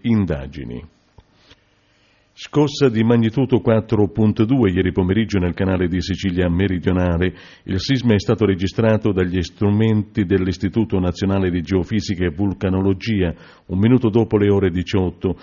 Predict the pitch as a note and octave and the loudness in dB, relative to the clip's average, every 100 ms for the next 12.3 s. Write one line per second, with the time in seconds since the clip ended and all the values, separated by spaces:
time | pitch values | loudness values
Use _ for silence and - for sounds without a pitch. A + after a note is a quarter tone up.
0 | - - E2+ A#2 F2+ G2+ F2+ G2+ G#2 G#2+ | -14 -8 0 0 0 -2 -4 -4 -2 -2
1 | F2 D#2+ F#2 - G#2 F#2+ F#2 F2 E2 E2 | -2 -2 -4 -2 -2 0 -2 -2 -2 -4
2 | B2 F2+ D#2 D2+ F2+ E2+ F2 E2+ E2 G#2 | -4 -2 -4 -4 -6 -6 -4 -4 -4 -4
3 | F#2 E2+ E2 G#2+ F#2+ D#2 E2+ E2 E2 D#2+ | -4 -2 -2 -4 -4 -4 -8 -4 -4 -2
4 | D2 C#2 - E2 C#2 - - - G#2+ G2+ | -4 -8 -8 -10 -10 -18 -20 -6 -4 -2
5 | G2 B2+ B2 A#2 G2 F#2+ F2+ F#2+ - F#2+ | 0 2 2 0 0 -2 -2 -4 -4 -4
6 | F#2 F#2+ F2+ F2 F#2+ A#2+ - A2 G2+ - | -4 -4 -2 -2 -2 -2 0 -2 -4 -8
7 | - G2 A#2 B2+ - A#2 - C3+ - F#2+ | -12 0 2 2 0 -6 -2 -2 0 -2
8 | F2+ F#2 F#2+ G2 B2 - F#2 G#2+ G#2 - | -2 -2 -2 -2 -4 -2 -2 0 0 0
9 | A2+ A#2 D3+ A2+ F2+ D#2+ F#2 E2+ G2 - | -2 -2 -2 -2 -2 -4 -4 -4 -4 -2
10 | A2 F#2+ F2+ E2+ - - - F2 - C3+ | -2 0 -2 -6 -10 -18 -6 -6 0 0
11 | B2+ G#2 G#2 G#2 - F2+ F2+ C3+ F#2 D#2 | 2 0 -2 -2 -2 -4 -4 -2 -2 -2
12 | D2+ E2 | -4 -6